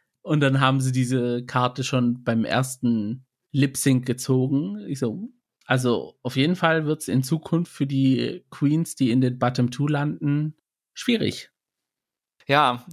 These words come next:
Speaker 2: also ich kann mir sehr gut vorstellen, dass das tatsächlich von Anfang an so geplant war, dass sie gesagt haben, "Ah ja, wir wollen da niemanden sofort eliminieren.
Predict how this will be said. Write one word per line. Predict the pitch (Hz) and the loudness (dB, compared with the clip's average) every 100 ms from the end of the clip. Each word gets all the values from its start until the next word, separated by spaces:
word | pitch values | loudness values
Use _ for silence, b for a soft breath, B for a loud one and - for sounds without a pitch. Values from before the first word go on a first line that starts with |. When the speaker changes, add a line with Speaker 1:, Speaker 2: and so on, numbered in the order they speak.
| - _ B | -20 _ B
Speaker 2:
also | 147 | -2
ich | 147 | 2
kann | 175 | 2
mir | 180 139 | 2 2
sehr | 151 | 2
gut | 160 | 2
vorstellen, | - 143 151 | 2 2 0
dass | 127 | -2
das | 131 - | -4 -4
tatsächlich | 123 - 120 139 | -4 -4 -4 -4
von | 123 | -4
Anfang | 113 - 131 | -4 -2 -2
an | 120 | -2
so | 123 | -4
geplant | 113 107 120 127 160 | -8 -4 2 2 2
war, | 147 143 143 | 2 2 2
dass | 123 | -2
sie | 120 | -6
gesagt | 107 110 113 | -4 -4 -4
haben, | 110 107 | -6 -6
"Ah | 95 117 | -4 -2
ja, | 107 104 | -2 -2
wir | 104 | -4
wollen | 104 107 | -4 -4
da | 101 | -6
niemanden | 110 110 107 | -6 -8 -8
sofort | 101 - 101 110 - B B B B | -12 -6 -4 -4 -8 B B B B
eliminieren. | 131 123 107 117 180 175 170 175 | -2 -2 -4 -4 0 4 2 0